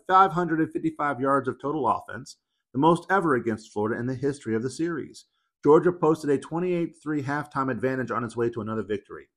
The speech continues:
Daijun Edwards ran for a career high of one hundred and six yards and two touchdowns, while the tight ends were the top targets for Stetson Bennett. Brock Bowers had a five for career high one hundred and fifty-four yards with one touchdown, by the way.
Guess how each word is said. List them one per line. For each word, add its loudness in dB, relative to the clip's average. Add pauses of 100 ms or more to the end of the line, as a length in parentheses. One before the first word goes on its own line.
(400)
Daijun 2
Edwards 2
ran -2
for 2
a 2
career -2
high 0
of 0
one -2
hundred -4
and -2
six -8
yards 0
and -10
two -6
touchdowns, -6 (360)
while 2
the 2
tight 0
ends 0
were -2
the -2
top -8
targets -6
for -18
Stetson -8
Bennett. 0 (560)
Brock 0
Bowers 4
had -4
a -4
five 0
for -4
career -2
high 0
one -4
hundred -4
and -8
fifty-four -8
yards -6
with -20
one -2
touchdown, -10 (120)
by -20
the -20
way. -20